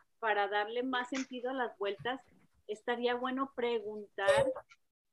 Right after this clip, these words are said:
qué experiencias de tu vida percibes como un fracaso, ¿no? Porque ya de ahí, como que si estás con un cliente, ya de ahí como que empiezas a entender mejor de dónde viene ese sentimiento, ¿no?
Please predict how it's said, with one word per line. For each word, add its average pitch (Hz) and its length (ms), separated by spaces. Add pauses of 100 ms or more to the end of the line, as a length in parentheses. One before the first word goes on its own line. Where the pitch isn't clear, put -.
(160)
qué 247 120
experiencias 254 840
de 240 100
tu 208 240
vida 208 440
percibes 220 560
como 202 240
un 202 280
fracaso, 196 720
¿no? 180 380
Porque 196 340
ya 196 180
de 220 120
ahí, 226 760
como 208 320
que 196 240 (340)
si 233 80
estás 220 280
con 247 160
un 254 100
cliente, 240 380
ya 226 140
de 233 100
ahí 233 220
como 226 300
que 196 100
empiezas 208 520
a 226 80
entender 196 520
mejor 220 640 (680)
de 220 200
dónde 233 380
viene 247 540
ese 277 240 (220)
sentimiento, 196 880
¿no? 175 280